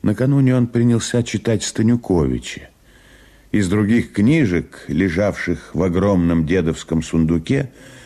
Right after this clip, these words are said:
уже мало что осталось им непрочитанного, разве что собрание сочинений Писемского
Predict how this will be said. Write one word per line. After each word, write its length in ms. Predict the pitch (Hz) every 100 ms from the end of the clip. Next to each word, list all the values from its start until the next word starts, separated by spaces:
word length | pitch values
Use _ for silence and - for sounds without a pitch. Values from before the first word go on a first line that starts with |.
| - -
уже 180 | 131 151
мало 320 | 156 147 117
что 240 | - -
осталось 560 | 104 - - 98 95 -
им 160 | 98 101
непрочитанного, 1040 | 104 117 127 147 98 87 78 73 69 65 - - -
разве 540 | 87 95 120 104 90 92
что 220 | - 90
собрание 520 | - 82 92 95 85
сочинений 680 | 80 78 - 87 87 78 71
Писемского 880 | - 156 151 151 - - 147 135